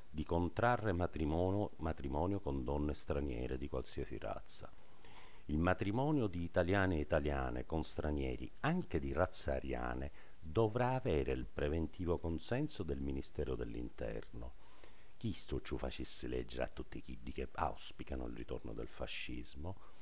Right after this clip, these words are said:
e di Mussolini? Penso che l'abbiate capito che sono leggermente antifascista pur non avendolo vissuto. millenovecentocinquantasei, una cosa bella, Albert Bruce Sabin scopre il vi-, il vaccino per la poliomielite.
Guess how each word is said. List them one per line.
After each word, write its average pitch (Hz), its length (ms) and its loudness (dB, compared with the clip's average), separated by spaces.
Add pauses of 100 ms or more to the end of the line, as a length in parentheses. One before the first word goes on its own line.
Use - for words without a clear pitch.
(160)
e 73 140 2
di 60 160 -2
Mussolini? - 760 -6 (320)
Penso 90 260 0
che 62 60 0
l'abbiate 60 380 0
capito 60 420 -2
che - 100 -4
sono 57 280 -4
leggermente 64 800 -2
antifascista - 840 -2
pur 58 260 -4
non 60 180 -4
avendolo 53 420 -6
vissuto. - 720 -6 (1080)
millenovecentocinquantasei, 110 1600 6
una 82 160 4
cosa 82 240 4
bella, 69 520 4
Albert 110 440 4
Bruce 92 320 0
Sabin 104 400 2
scopre 82 400 2
il 76 80 0
vi-, 107 200 2 (160)
il 85 200 0
vaccino 73 640 0
per 69 180 -2
la 71 140 0
poliomielite. 62 1040 -2